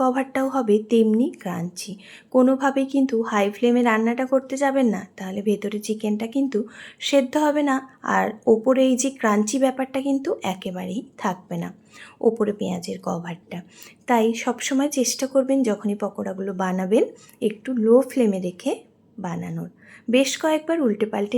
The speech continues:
নিলেই এরকম গোল্ডেন ব্রাউন কালার এসে যাবে, দিলেই একেবারে বুঝবেন যে পকোড়া রেডি। দেখুন, কতটা সুন্দর কালার এসেছে, আর ঠিক এইভাবেই যখন কালারটা ধরে নেবে, তখনই বুঝবেন যে পকোড়াগুলো কিন্তু সুন্দরভাবে রেডি হয়ে গেছে।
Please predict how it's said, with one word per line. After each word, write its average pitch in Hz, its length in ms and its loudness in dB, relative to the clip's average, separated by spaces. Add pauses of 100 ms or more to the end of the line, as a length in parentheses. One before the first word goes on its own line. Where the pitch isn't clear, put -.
নিলেই 220 320 2
এরকম 196 260 0 (100)
গোল্ডেন 190 360 0
ব্রাউন 226 340 0
কালার 269 320 -4
এসে 269 200 -6
যাবে, 269 180 -4 (520)
দিলেই 196 280 2 (140)
একেবারে 180 360 -10 (100)
বুঝবেন 202 380 -4 (100)
যে 277 80 -6 (100)
পকোড়া 190 360 -4 (100)
রেডি। 175 280 -6 (600)
দেখুন, 233 240 4 (120)
কতটা 240 480 0
সুন্দর 262 260 2 (120)
কালার 226 320 2
এসেছে, 302 280 -8 (420)
আর 208 60 0 (100)
ঠিক 311 140 0 (240)
এইভাবেই 254 500 0
যখন 285 200 0 (120)
কালারটা 214 400 2 (100)
ধরে 214 260 4
নেবে, 220 180 0 (140)
তখনই 240 380 0
বুঝবেন 247 400 0
যে 214 60 2 (100)
পকোড়াগুলো 180 500 -6 (100)
কিন্তু 202 200 -4 (200)
সুন্দরভাবে 240 640 2 (140)
রেডি 180 300 0
হয়ে 165 200 -8
গেছে। 170 220 -12